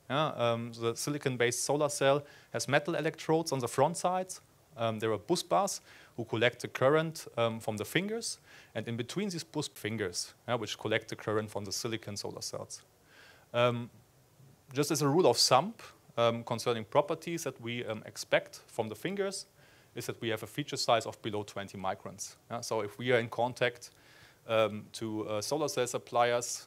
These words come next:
uh, and if you have a new metal printing technique, it's always like that, that they say the feature size needs to,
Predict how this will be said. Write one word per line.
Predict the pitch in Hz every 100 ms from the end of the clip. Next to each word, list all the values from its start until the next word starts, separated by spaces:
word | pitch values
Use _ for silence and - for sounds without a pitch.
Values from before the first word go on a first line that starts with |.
| -
uh, | 110 104
and | 104
if | 107 113
you |
have | 104 107
a |
new | 104 104
metal | 120 135
printing | - - 143 143
technique, | 113 131 131 127 123 - - - -
it's | -
always | 120 120 113 - - _ - _ 107
like | 107
that, | 107 101
that | 101
they | 104
say | 101 - 107 110 -
the | 107
feature | - 143 131
size | - 113 117
needs | 110
to, | -